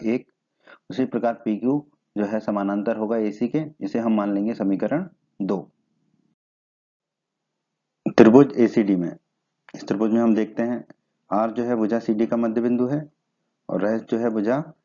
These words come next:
डीए का मध्य बिंदु है। प्रमेय आठ दशमलव नौ, प्रमेय आठ दशमलव नौ क्या कहती है?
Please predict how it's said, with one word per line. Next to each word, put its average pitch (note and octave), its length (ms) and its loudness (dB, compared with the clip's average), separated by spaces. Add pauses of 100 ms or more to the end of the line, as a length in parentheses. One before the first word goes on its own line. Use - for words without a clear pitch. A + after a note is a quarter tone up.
(160)
डीए G#2 200 2
का C#3+ 160 -2
मध्य F#2+ 280 -2
बिंदु E2+ 240 -4
है। F2 200 -10 (800)
प्रमेय A#2+ 260 0
आठ A#2+ 120 0
दशमलव A#2+ 400 0
नौ, A#2 200 -2
प्रमेय A#2 400 -4
आठ A#2 60 -2
दशमलव A2+ 360 -2
नौ A#2 140 2
क्या A2+ 160 -4
कहती A2+ 280 -2
है? A2+ 200 -4